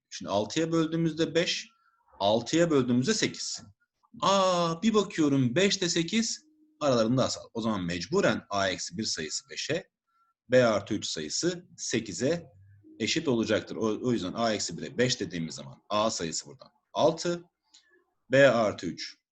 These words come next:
sekize eşit dersek B sayısı da buradan beş olacaktır. A ile B'nin toplamı da on bir olacaktır arkadaşlar.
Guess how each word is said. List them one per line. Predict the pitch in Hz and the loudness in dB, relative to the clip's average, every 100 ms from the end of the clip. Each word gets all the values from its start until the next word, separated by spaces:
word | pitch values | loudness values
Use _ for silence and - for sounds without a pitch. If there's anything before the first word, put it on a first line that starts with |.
| - | -12
sekize | - 85 95 151 | -10 -6 -2 0
eşit | 147 165 156 | -2 -2 -2
dersek | 156 156 160 - | 0 0 -4 -6
B | 98 131 131 | 0 4 4
sayısı | 127 87 - - | 2 -2 -4 -8
da | 80 | -4
buradan | 123 85 127 165 - - - _ _ | -2 0 -2 -4 -8 -18 -20 _ _
beş | 120 139 123 | 0 0 2
olacaktır. | 92 80 80 80 - 175 - _ _ _ _ - | -2 -4 -8 -8 -6 -6 -8 _ _ _ _ 0
A | 151 131 | 4 6
ile | 98 87 | 4 2
B'nin | 87 80 76 | -2 -4 -4
toplamı | 135 127 101 87 | -4 -4 -4 0
da | 123 156 165 _ _ _ - | 2 0 -2 _ _ _ 0
on | 135 90 101 | 0 2 -2
bir | 160 - - _ | -2 -6 -16 _
olacaktır | 113 87 82 - 78 | -4 -4 -6 -8 -12
arkadaşlar. | - - - - - | -14 -18 -18 -18 -20